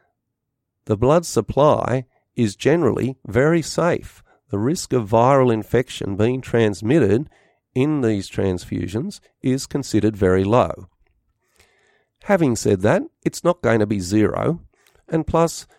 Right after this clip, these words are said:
what if there's some virus we don't know about yet? This seems unlikely that it's gonna be a big problem, but we're not to know. So we should err on the side of safety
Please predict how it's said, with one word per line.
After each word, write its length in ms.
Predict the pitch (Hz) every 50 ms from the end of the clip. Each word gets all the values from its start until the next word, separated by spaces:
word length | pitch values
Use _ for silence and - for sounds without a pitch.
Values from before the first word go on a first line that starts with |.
| _ _ _ _ -
what 180 | 127 156 185
if 100 | 208 -
there's 220 | - 143 139 123 -
some 220 | - 117 110 95
virus 460 | 92 98 101 107 104 107 110 - -
we 120 | - 107 107
don't 300 | 98 98 101 - - 95
know 200 | 98 104 95 90
about 360 | 87 - - - - - _
yet? 460 | - 107 - - - - - - - _ _ _ _ _ _ _ _ _ _ _ _ _ _ _ _ _ _ _ _ _ _ _ _ _ _ _ _ _ _ _ _ -
This 160 | 180 175 -
seems 380 | - - 123 113 104 98 92 107
unlikely 800 | 101 101 92 90 98 101 95 98 107 - - 117 117 156 196 175
that 160 | - 107 95
it's 160 | 92 - -
gonna 180 | - 98 - 92
be 160 | 87 110 98
a 60 | 87
big 260 | - 107 95 92 -
problem, 480 | - - - 95 92 113 147 190 214 202 _ _ _ _ _ _ _ _ -
but 220 | 147 156 160 -
we're 120 | - 151 147
not 260 | 151 160 151 - -
to 100 | - -
know. 520 | 127 120 117 98 - - - - - - - _ _ _ _ _ _ _ _ _ _ _ _
So 500 | - - - 135 135 139 139 139 - - _ - - _ _ _ _ _ _ _ -
we 160 | - 143 143
should 320 | - - - 175 196 190 - - -
err 260 | 135 131 131 123 120 110
on 140 | 104 98
the 80 | 104 98
side 340 | - - - 107 104 101 95
of 100 | 90 -
safety 600 | - - - - - - - - - 180 220 -